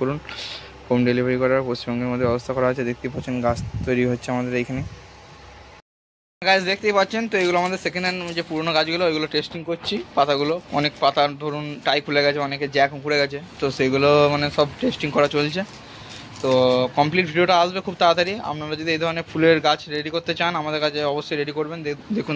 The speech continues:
এই ধরনের ফ্রেম লাইটগুলো ইয়ে চলছে, এদিকে রান্না বান্না হচ্ছে, কারণ এই ধরনের তো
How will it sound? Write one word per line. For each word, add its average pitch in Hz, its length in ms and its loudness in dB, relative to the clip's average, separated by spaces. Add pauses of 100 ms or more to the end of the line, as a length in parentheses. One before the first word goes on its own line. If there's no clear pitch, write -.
এই 143 60 -2
ধরনের 151 220 0
ফ্রেম 147 200 0
লাইটগুলো 143 300 0 (460)
ইয়ে 139 140 2
চলছে, 143 240 0
এদিকে 139 200 2
রান্না 139 220 0
বান্না 143 260 -2
হচ্ছে, 139 240 -6 (540)
কারণ 127 200 0 (120)
এই 127 100 2
ধরনের 135 360 4
তো 143 40 -2